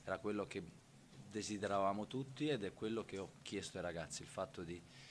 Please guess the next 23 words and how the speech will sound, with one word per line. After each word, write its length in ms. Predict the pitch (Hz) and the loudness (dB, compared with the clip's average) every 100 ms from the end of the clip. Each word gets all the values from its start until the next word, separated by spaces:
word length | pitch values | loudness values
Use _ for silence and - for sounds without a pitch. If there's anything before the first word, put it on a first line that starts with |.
| - - - - | -14 -16 -16 -10
di 100 | 98 | -4
giocare 420 | 98 95 101 92 | -2 4 4 4
la 100 | 87 | 2
palla 260 | - 98 90 | 4 4 4
da 100 | 98 | 2
dietro 460 | 110 110 117 127 | 4 4 2 0
e 40 | 135 | 0
di 120 | 101 | 0
fare 240 | - 92 | 0 0
in 60 | 90 | 2
modo 220 | 92 98 | 0 -2
di 100 | 87 | -2
alzarsi 460 | 82 - 85 - 85 | -2 0 0 -2 -4
tutti 220 | 82 - | -6 -6
assieme. 460 | 78 - - - - | -6 -6 -8 -12 -8
Poi 200 | - 98 | -2 0
la 80 | 85 | 0
scelta 440 | - 98 92 92 | -2 0 4 4
di, 320 | 85 92 123 123 - - - - - - - - - - - | 4 8 10 10 2 0 2 2 -4 -12 -14 -16 -16 -12 -6
di 100 | 110 | -2
Petrilli 640 | 131 127 107 107 110 131 | -2 0 2 2 4 6
è 600 | 120 101 98 95 92 90 87 | 8 8 6 4 4 2 2
dovuta 760 | 104 101 101 95 92 87 87 | 0 2 4 8 10 8 6